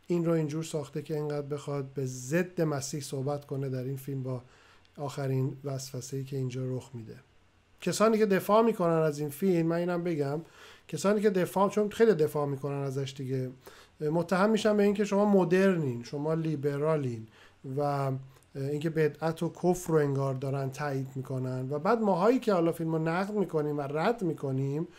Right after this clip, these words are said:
متهم می‌شیم به اینکه شما بنیادگرایین، شما خیلی دیگه مثلاً دوگمین و اینکه فیلم رو بر اساس آموزه‌های الهیاتی و کتاب مقدسی دارین قضاوت می‌کنین، نه بر اساس هنر و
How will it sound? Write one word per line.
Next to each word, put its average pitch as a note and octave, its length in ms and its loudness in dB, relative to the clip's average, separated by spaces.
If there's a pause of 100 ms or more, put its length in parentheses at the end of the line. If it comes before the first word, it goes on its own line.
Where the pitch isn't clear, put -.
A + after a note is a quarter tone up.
(320)
متهم F3 420 0
می‌شیم G#3 280 2
به F#3+ 80 4
اینکه G3 260 2
شما F3+ 320 0
بنیادگرایین، D#3 1300 2 (380)
شما D3+ 240 -4
خیلی F3+ 300 -2
دیگه C#3+ 400 0
مثلاً C3+ 380 -4
دوگمین C3+ 800 -2
و B2+ 60 -10
اینکه D3 300 -2
فیلم D#3+ 260 -2
رو D#3+ 100 0
بر D3+ 180 -2
اساس D3 400 -4 (460)
آموزه‌های C#3+ 800 0
الهیاتی C3+ 600 0
و - 20 -4
کتاب D3 320 -4
مقدسی C#3 460 -4
دارین F3+ 220 2
قضاوت C#3+ 400 -2
می‌کنین، C#3+ 340 -4
نه F3+ 80 0
بر F#3+ 160 4
اساس D#3 400 -2 (500)
هنر D#3+ 420 4
و D3 320 4